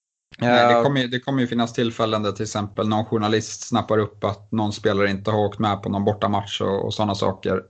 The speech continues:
Speaker 1: eh, som det kan skrivas om. Men, men, eh, i övrigt så tror jag inte att det kommer komma mycket trovärdig sån här sista minuten info i alla fall.
Speaker 2: Nej.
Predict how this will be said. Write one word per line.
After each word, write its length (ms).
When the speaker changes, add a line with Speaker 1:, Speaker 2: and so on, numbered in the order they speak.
Speaker 1:
eh, 320
som 480
det 80
kan 160
skrivas 400
om. 260
Men, 380
men, 400
eh, 280
i 120
övrigt 280
så 80
tror 180
jag 100
inte 120
att 80
det 60
kommer 180
komma 240
mycket 340
trovärdig 580
sån 180
här 220
sista 280
minuten 400
info 260
i 40
alla 120
fall. 180
Speaker 2:
Nej. 480